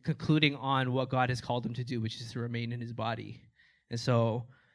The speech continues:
what do we see? What does it say in the passage? Living for what? Or remaining in the body to do what?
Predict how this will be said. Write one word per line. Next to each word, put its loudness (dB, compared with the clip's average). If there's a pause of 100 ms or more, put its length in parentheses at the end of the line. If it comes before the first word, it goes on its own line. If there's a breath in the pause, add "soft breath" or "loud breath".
(640 soft breath)
what 8
do 6
we 6
see? 0
What 4
does 6
it 0
say 2
in 0
the -2
passage? -2
Living 0
for -2
what? 0
Or -2
remaining -2 (140)
in -4
the 2
body 4
to -6
do -2
what? -2